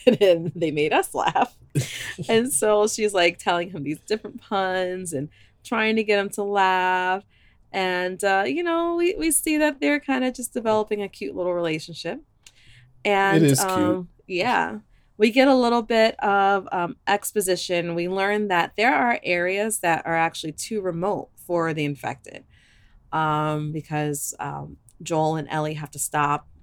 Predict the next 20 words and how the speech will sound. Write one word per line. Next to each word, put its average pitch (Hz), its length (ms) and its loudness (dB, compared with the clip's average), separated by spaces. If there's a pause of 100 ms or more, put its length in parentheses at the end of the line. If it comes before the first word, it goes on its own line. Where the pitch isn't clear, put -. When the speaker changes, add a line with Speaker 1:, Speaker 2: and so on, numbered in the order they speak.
(200)
Speaker 1:
for 170 100 -8
the 160 100 -4
night 160 340 -4
and 135 140 -10
camp 160 400 -6
out, 151 420 -2
and 139 100 -14
she 165 140 -8
was 151 100 -6
concerned 214 520 -8
about 165 300 -4
that. 165 260 -4 (680)
And 175 240 -2
Joel 202 280 4
is 180 100 -6
just 165 180 -8
basically 175 460 -2
like, 156 440 -2
you 160 120 -6
know, 156 340 -4